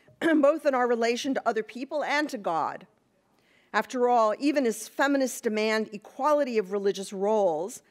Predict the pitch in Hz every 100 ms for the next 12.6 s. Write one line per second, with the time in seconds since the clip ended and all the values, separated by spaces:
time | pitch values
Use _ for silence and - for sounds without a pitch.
0 | _ _ - 202 233 294 330 254 226 233
1 | 233 233 - 262 233 240 - 330 - -
2 | 262 254 214 185 - - 226 208 196 190
3 | _ - 185 170 175 180 185 175 202 202
4 | 208 202 190 180 180 165 165 160 135 -
5 | - - _ _ _ _ _ 220 294 302
6 | 294 - 370 427 - 285 196 165 180 160
7 | - 185 156 220 311 - - _ _ -
8 | 233 240 - 359 330 277 277 254 220 208
9 | 220 247 269 254 214 220 - 294 285 277
10 | - 240 - 175 175 185 208 220 262 175
11 | 90 - _ _ _ _ - 220 226 -
12 | 302 294 208 180 175 185